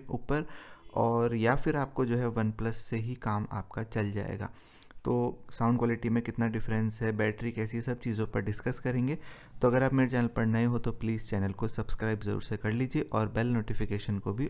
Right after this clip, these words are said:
on कर लीजिए और वीडियो पसंद आए तो वीडियो को लाइक भी कर दीजिएगा। तो चलिए वीडियो को स्टार्ट करते हैं। तो सबसे पहले जो है यहाँ पर डिज़ाइन की बात करते हैं। तो दोनों का जो डिज़ाइन है वो काफ़ी ज़्यादा जो है आपको डिफरेंट यहाँ पर देखने को मिलता है।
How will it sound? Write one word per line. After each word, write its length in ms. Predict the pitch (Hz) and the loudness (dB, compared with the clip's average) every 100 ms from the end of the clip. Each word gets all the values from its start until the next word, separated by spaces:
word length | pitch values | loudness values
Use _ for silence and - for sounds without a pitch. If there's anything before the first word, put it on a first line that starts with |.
| - | 2
on 200 | 110 101 | 2 2
कर 100 | 101 | -2
लीजिए 340 | 101 104 110 - - - - | -4 -4 -6 -8 -12 -14 -2
और 100 | 110 | 2
वीडियो 240 | 120 143 | 4 6
पसंद 300 | 147 - 143 | 4 4 4
आए 100 | 127 | 2
तो 140 | 120 120 | 2 0
वीडियो 240 | 110 101 | 0 0
को 100 | 104 | -2
लाइक 280 | 98 95 98 | -2 -4 -4
भी 100 | 113 | -4
कर 220 | - 104 | -2 -2
दीजिएगा। 420 | 98 98 107 - - - - - - | -2 -4 -6 -6 -8 -12 -16 -16 -6
तो 60 | - | 2
चलिए 220 | 143 151 | 4 6
वीडियो 240 | 143 139 135 | 4 4 4
को 160 | 143 | 2
स्टार्ट 320 | 143 117 113 | 0 0 -2
करते 320 | - 113 - 139 | -2 -4 -2 -6
हैं। 140 | 185 - | -4 -4
तो 60 | |
सबसे 280 | 127 135 160 | -2 0 0
पहले 260 | 151 143 139 | 2 2 2
जो 100 | 127 | 2
है 140 | 131 | 2
यहाँ 180 | 120 110 110 | 2 2 0
पर 80 | 123 | 0
डिज़ाइन 460 | 110 104 110 135 | 2 2 4 4
की 120 | 135 | 2
बात 240 | 135 123 - | 0 0 0
करते 280 | 117 110 117 | -2 0 0
हैं। 200 | 120 135 - - - - - | 0 -4 -10 -18 -18 -12 -2
तो 60 | 131 | 2
दोनों 280 | 120 131 160 | 6 6 6
का 80 | 160 | 4
जो 100 | 160 | 4
डिज़ाइन 460 | 123 113 123 127 | 2 4 4 4
है 60 | 127 | 4
वो 60 | 127 | 0
काफ़ी 420 | - 110 - 135 | 0 2 2 0
ज़्यादा 320 | 110 107 107 | 0 0 0
जो 140 | 104 107 | 0 0
है 100 | 107 | 0
आपको 260 | 104 - | -2 -4
डिफरेंट 500 | 117 101 - 113 117 | -2 0 0 0 0
यहाँ 140 | 110 101 | -2 -4
पर 160 | 110 | -4
देखने 280 | 104 101 104 | -4 -2 -2
को 100 | 104 | 0
मिलता 300 | 107 104 98 | 0 0 -2
है। 120 | 135 | -6